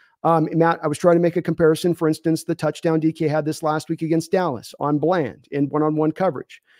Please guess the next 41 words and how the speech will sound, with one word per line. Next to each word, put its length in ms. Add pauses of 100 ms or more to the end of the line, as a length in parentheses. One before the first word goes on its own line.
(140)
At 120
the 80
stem 240
of 60
the 80
route, 280
ten 220
yards 220
down 180
the 80
field, 320
if 80
you 80
go 100
watch 320
that 240
play, 220
you 160
can 160
watch 360
Bland's 380
hands 420
right 240
down 220
around 280
the 60
waist 300
of 80
Metcalf, 540 (320)
trying 320
to 100
prevent 420
him 160
from 140
getting 260
past 380
the 80
stem 260
of 80
the 120
route 300